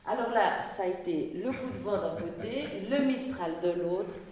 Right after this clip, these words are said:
Et là, à seize ans, sur ma place, d'ailleurs, j'ai toujours gardé le petit ticket,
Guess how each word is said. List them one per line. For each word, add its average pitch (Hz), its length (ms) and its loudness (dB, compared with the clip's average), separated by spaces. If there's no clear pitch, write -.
Et 202 180 0
là, 170 260 6
à 190 100 2
seize 202 380 -2
ans, 156 180 -2
sur 165 280 -10
ma 160 140 -2
place, 208 280 0
d'ailleurs, 170 280 -2
j'ai 160 180 -8
toujours 226 420 -10
gardé 175 440 -4
le 160 80 -2
petit 165 220 -10
ticket, 175 560 -10